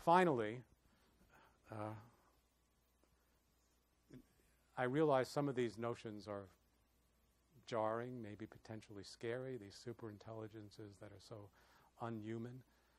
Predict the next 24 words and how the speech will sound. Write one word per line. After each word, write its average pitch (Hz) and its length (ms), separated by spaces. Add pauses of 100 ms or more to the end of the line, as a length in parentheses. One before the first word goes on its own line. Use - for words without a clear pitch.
(160)
But 135 240 (240)
I 135 120
take - 500
comfort 131 560
from, 127 400 (800)
uh, 113 180 (1700)
history, 113 520 (160)
<laughs> - 160 (720)
if 104 80 (100)
you 104 160
like, 104 160 (120)
and 104 100 (300)
the 104 140
sort 120 220
of 110 60
what 123 180
the 123 80
greatest 123 480
minds 117 520 (340)
that 104 180
we 135 160
know 107 220
about 95 400 (760)
have 101 400